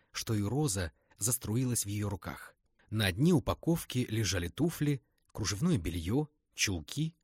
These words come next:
бархатный футляр с жемчужной нитью и маленький флакончик французских духов. «Надо же, угадал!» засмеялась девушка. «Похоже, что доблестный майор решил представить меня своему начальнику,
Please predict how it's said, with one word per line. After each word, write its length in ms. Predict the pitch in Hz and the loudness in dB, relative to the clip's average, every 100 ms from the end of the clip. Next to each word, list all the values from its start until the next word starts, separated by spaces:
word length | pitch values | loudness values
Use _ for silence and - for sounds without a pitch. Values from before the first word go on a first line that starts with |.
| _ | _
бархатный 580 | 92 98 90 92 - 85 | -2 -2 -2 -8 -8 -8
футляр 480 | - - 127 160 - | -8 -4 -2 -2 -2
с 80 | 110 | -2
жемчужной 600 | 139 139 - 135 127 123 | 0 -2 -2 -2 0 2
нитью 460 | 131 120 - 107 - _ _ - | 2 0 -2 -6 -8 _ _ -4
и 100 | 92 | 0
маленький 460 | 117 170 165 143 | 2 2 2 0
флакончик 640 | 139 92 85 131 135 - | -4 -4 -2 -2 -2 -4
французских 580 | - 90 80 98 - 90 | -6 -6 -4 -6 -6 -6
духов. 480 | 87 85 - - - _ _ _ _ _ | -10 -10 -12 -16 -20 _ _ _ _ _
«Надо 360 | 98 185 233 175 | 2 6 8 8
же, 240 | 139 117 - _ _ _ | 8 4 2 _ _ _
угадал!» 720 | 156 185 208 214 135 92 76 - _ _ _ _ _ _ | 2 8 8 8 8 4 2 -6 _ _ _ _ _ _
засмеялась 520 | 98 98 104 87 85 82 | -4 -2 0 0 -2 -2
девушка. 460 | 85 82 - 85 _ _ _ _ _ _ _ | -2 -4 -6 -14 _ _ _ _ _ _ _
«Похоже, 340 | 123 - 214 180 | 0 2 2 2
что 220 | - 110 | 0 2
доблестный 480 | 135 170 139 117 98 | 4 4 2 0 0
майор 520 | 90 85 107 170 - | 0 0 2 0 0
решил 340 | 87 85 - 165 | -4 -4 -2 -2
представить 560 | 90 - 113 123 - | -2 -2 -2 -4 -2
меня 220 | 104 110 | -2 0
своему 320 | - 98 95 104 | -2 -2 -2 -2
начальнику, 640 | 117 - 135 87 - - | -2 0 0 -2 -10 -20